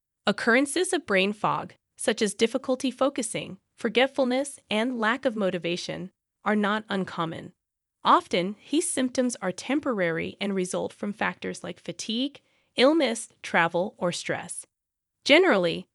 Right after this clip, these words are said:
these symptoms will pass without intervention. If brain fog is causing you to forget important tasks, such as paying bills and navigating to familiar places, or is causing distress, it is recommended to visit a doctor.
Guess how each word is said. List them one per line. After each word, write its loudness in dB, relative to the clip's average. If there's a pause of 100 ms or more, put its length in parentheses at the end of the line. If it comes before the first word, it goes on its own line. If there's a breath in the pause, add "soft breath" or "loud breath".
(100)
these 4
symptoms 0
will -2
pass 0
without 0
intervention. -4 (640)
If 4
brain 4
fog 2
is -6
causing -2
you -4
to -10
forget -2
important -4
tasks, -6 (260)
such -2
as 0
paying 0
bills 0
and -2
navigating 0
to -12
familiar 0
places, -6 (420 soft breath)
or 6
is 0
causing -2
distress, -2 (340)
it 2
is 0
recommended 0
to -4
visit -2
a -8
doctor. -6